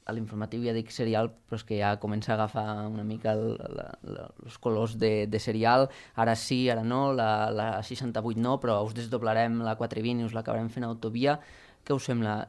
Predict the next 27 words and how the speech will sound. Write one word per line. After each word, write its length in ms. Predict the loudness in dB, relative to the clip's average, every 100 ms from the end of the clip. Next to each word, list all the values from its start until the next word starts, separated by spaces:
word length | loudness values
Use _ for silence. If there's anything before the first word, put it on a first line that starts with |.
| -6
Perquè 220 | -4 0
hi 20 | 0
ha 80 |
un 80 | 0
sector... 640 | -2 -6 -8 4 6 6 2 _ _ _
de, 420 | -8 -2 0 0 -2
de 80 | 0
la 80 | 0
comarca 400 | 0 0 -2 -6
que 160 | 0 2
no 140 | 2
acaba 240 | 2 0 0
d'estar 320 | -2 -2 -6
d'acord 400 | -4 -4 -4 -8 _ _ _
en, 480 | 0 2 4 2 0
en 160 | -2
això. 240 | -4 -4 -4
Vosaltres 480 | -2 -2 -2 -6 -4
què 80 | -4
us 80 | -2
sembla? 300 | -2 -2 -4 -8 -12 -4
Ha 80 | -2
d'acabar 300 | 0 0 2 0 -2
convertint-se 480 | 0 2 0 0 -2 -2
en 240 | 0 2
una 80 | 2
autovia 480 | 0 0 0 0